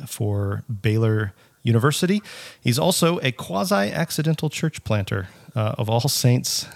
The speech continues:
in Waco, Texas. Uh, the church plant is growing and thriving, but it's also looking for a new rector. And, uh, that's something that we're gonna be chatting with Matthew about today.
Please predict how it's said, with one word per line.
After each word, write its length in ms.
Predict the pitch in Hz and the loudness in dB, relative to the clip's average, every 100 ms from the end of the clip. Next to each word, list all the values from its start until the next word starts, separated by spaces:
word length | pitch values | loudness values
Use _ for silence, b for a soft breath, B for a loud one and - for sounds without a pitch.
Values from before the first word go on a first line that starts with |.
| B | B
in 200 | 127 104 | -2 2
Waco, 280 | 104 113 113 | 2 2 2
Texas. 600 | 104 139 143 - 139 - - B B B - | 0 0 0 2 0 -2 -8 B B B -2
Uh, 120 | 113 | 0
the 100 | 107 | 0
church 300 | - 113 - | 0 -2 -2
plant 280 | - 107 - | 0 0 0
is 320 | 120 104 98 - 127 | -2 0 -2 -8 -2
growing 400 | 143 165 156 135 | 2 2 2 2
and 140 | 113 | -2
thriving, 460 | - 127 127 131 117 | 2 2 4 2 0
but 100 | 104 | 0
it's 100 | - | 0
also 240 | 143 143 | -2 0
looking 280 | 139 - 131 | 0 0 0
for 180 | - 127 | 2 2
a 80 | |
new 180 | 117 120 104 | 4 2 2
rector. 420 | 117 - 233 262 B B B B 135 | 2 0 -6 -6 B B B B 0
And, 260 | 107 104 | 2 2
uh, 200 | 117 - | 0 0
that's 220 | 120 117 - | 2 2 2
something 240 | 127 127 | 0 0
that 100 | 120 | -2
we're 80 | 117 | 0
gonna 160 | 117 | 0
be 380 | 107 113 110 110 - | 0 0 0 0 -2
chatting 500 | - 120 120 117 110 143 | 0 2 2 0 -2 -2
with 320 | 113 - - | -2 -2 0
Matthew 540 | 117 - 113 110 110 - | 0 0 0 2 0 -2
about 300 | 110 104 - | -2 -2 -2
today. 380 | - 127 175 | 0 2 2